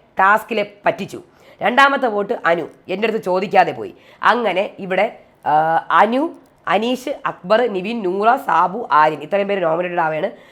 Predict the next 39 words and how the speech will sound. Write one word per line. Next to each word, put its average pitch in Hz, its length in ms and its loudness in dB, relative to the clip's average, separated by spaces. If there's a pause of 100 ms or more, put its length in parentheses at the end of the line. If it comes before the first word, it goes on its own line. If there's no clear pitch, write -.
(140)
ഷാനവാസും 240 540 4
ആദിലയും 185 380 -4
രക്ഷപ്പെടുകയാണ്. 139 560 -4 (340)
അങ്ങനെ 180 380 -2
അനു 220 140 0
പറയാണ്, 175 320 0 (140)
"ഓ, 330 80 -2 (280)
ആ 180 180 4
ദേഷ്യം 262 380 -6
ഇപ്പോഴും 320 320 -6
ഉണ്ട് 294 120 -6
കേട്ടോ 294 140 -4
ഷാനവാസിന്. 220 600 -6 (260)
ആ, 262 40 -2
പിന്നെ, 302 460 -4 (260)
പിന്നെ 196 180 -4
ഈ 247 140 -4
അക്ബറും 269 420 0
ആര്യനൊക്കെ 392 340 0
കാണിക്കണം 370 400 -4
വെറുതെ 330 260 6
ചുമ്മാ, 285 480 0 (300)
അത്രേ 220 200 -2
ഉള്ളൂ." 135 240 -4 (220)
അത് 185 80 -2
കഴിഞ്ഞ് 220 180 -2
ക്യാമറ 196 360 2
നോക്കിയിട്ട് 202 320 -2
അനു 175 200 -2
നൂറയൊക്കെ, 156 480 -4 (280)
"ആ, 226 100 -6
ധൈര്യം 220 500 0
ഉണ്ടെങ്കിൽ 277 220 0
നമ്മളെ 240 200 0
ഒന്ന് 220 120 0
ഔട്ടാക്കി 185 380 -2
കാണിക്കും, 156 280 -4
നമ്മളല്ല, 226 340 0
സോറി, 202 280 -4